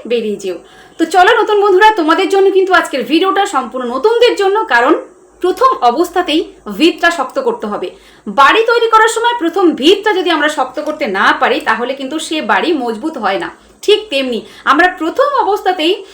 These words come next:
বেশ কিছু ভাইটাল কিছু ভুল করে ফেলি, যার কারণে কিন্তু আমরা এগিয়ে যেতে পারি না। যেমনভাবে আমি প্রথম অবস্থায় যে ভুলগুলো করেছি, আমি চাই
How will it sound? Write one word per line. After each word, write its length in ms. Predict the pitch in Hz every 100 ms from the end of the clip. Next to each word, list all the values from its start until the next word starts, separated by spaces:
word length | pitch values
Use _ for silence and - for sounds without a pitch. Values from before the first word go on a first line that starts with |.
| - 247
বেশ 440 | 233 427 466 480
কিছু 420 | 403 392 403 226 -
ভাইটাল 380 | 240 359 554 480
কিছু 220 | 392 302
ভুল 260 | 208 349
করে 200 | 349 302
ফেলি, 280 | 285 269 202
যার 360 | 165 220 269 349
কারণে 340 | 330 294 269 247
কিন্তু 460 | 233 220 269 571 - _
আমরা 400 | - 226 254 294
এগিয়ে 380 | 359 269 247 277
যেতে 220 | 254 247
পারি 280 | 311 240 226
না। 220 | 226 190 - -
যেমনভাবে 600 | 220 330 392 480 381 277
আমি 260 | 247 277 453
প্রথম 320 | 480 359 370 302
অবস্থায় 360 | 262 285 262
যে 160 | 233 285
ভুলগুলো 440 | 220 262 220 233
করেছি, 360 | 214 214 214 403 - -
আমি 300 | - 285 415
চাই 280 | 330 247 339